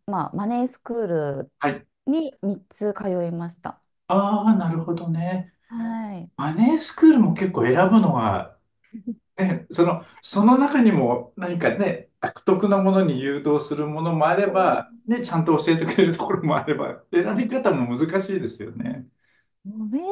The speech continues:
Speaker 1: ちゃくちゃ本当になんかもう、特に今とかって、
Speaker 2: はい。
Speaker 1: もうピンキリじゃないですか、
Speaker 2: はい。
Speaker 1: もういろ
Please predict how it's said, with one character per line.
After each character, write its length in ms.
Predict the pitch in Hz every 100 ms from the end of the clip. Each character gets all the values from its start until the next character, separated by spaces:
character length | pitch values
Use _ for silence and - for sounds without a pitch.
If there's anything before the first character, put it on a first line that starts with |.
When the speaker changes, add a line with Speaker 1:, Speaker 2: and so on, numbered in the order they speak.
| 392
Speaker 1:
ち 120 | -
ゃ 100 | 415
く 140 | 403 392
ち 80 | 381
ゃ 60 | 285
本 240 | 330 415
当 80 | 415
に 60 |
な 80 | 392
ん 60 | 403
か 80 | 233
も 160 | 180 -
う、 40 |
特 180 | 403 359
に 120 | 202 -
今 200 | 415 349
と 100 | -
か 140 | -
っ 120 | 175 _
て、 440 | - 208 190 170 -
Speaker 2:
は 120 | - 170
い。 20 |
Speaker 1:
も 80 | 113
う 20 | -
ピ 160 | 285 359
ン 140 | 359 _
キ 100 | 320
リ 300 | 302 302 285
じ 100 | -
ゃ 20 | 294
な 60 | 285
い 40 | 277
で 80 | -
す 80 |
か、 100 | 113
Speaker 2:
は 0 |
い。 0 |
Speaker 1:
も 220 | 175 170 -
う 40 |
い 20 |
ろ 100 | 208